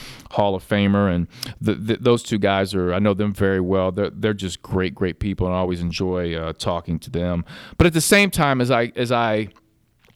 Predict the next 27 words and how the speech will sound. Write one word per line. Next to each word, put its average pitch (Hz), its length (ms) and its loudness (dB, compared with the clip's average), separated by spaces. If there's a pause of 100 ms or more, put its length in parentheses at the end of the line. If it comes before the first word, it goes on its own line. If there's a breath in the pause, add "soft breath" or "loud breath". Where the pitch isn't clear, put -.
(240)
talk 151 220 4
about 120 200 0
all 123 120 2
my 110 120 0
respect, - 760 0
uh, 92 300 -2
for 104 180 -4
Xavier 107 340 -2
and 101 100 2
those 101 120 0
people 98 300 -4
there, 95 340 -2 (340 loud breath)
I 139 140 0
still 123 720 4 (220)
wanna 110 280 2
go 110 300 4
in 107 80 2
and 90 140 -6
kick - 220 -4
their 95 140 2
butt 90 260 0 (380 loud breath)
every 127 340 4
year. 110 240 4
And 95 100 -2
I 104 100 0
don't 123 360 0
like, 113 440 2